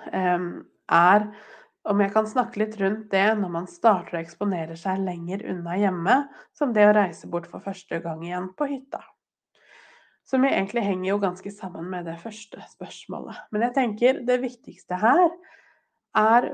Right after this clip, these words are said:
først og fremst tenke gjennom hvor god tid har du på å øve på det her. Fordi det er forskjell på hva vi gjør hvis du skal på hytta, si om tre uker, eller du skal på hytta i morgen.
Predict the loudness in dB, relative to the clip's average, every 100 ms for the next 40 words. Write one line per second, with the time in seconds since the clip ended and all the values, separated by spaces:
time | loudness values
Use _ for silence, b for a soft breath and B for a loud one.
0 | -6 -8 -6 -8 -2 0 0 -2 -8 -8
1 | -6 -4 -4 -2 0 0 0 0 0 -2
2 | -6 -10 -10 -8 -10 -12 -14 -10 -8 -8
3 | -8 -10 -4 -2 0 0 -4 -16 -14 -12
4 | -14 -18 _ _ _ _ _ _ _ _
5 | _ _ 2 4 4 2 -4 -6 -8 -2
6 | 2 2 0 -6 -2 -2 2 4 2 2
7 | 0 2 4 4 2 -8 -10 -8 -4 -4
8 | -4 -6 -6 -8 -8 -8 -8 -8 -8 -8
9 | -12 -6 -2 -2 -2 0 4 4 2 B
10 | B B -2 0 0 -2 -2 -2 -2 -6
11 | -4 -6 -8 _ -4 -2 -4